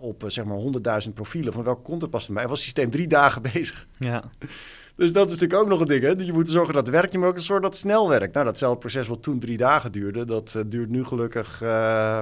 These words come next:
Speaker 1: nou ja, wat is het, eh, twintig seconden of zo. Dus dat, eh,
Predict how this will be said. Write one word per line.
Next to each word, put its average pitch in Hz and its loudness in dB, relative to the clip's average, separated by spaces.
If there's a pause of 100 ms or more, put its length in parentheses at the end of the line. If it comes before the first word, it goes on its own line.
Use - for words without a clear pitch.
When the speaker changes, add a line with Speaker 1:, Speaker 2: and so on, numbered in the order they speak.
Speaker 1:
nou 107 -4
ja, 104 0
wat 98 -6
is 110 -12
het, 123 -10
eh, 107 -2
twintig 113 -8
seconden 127 -4
of - -6
zo. 110 -6
Dus 123 -6 (560)
dat, 123 -2
eh, - -12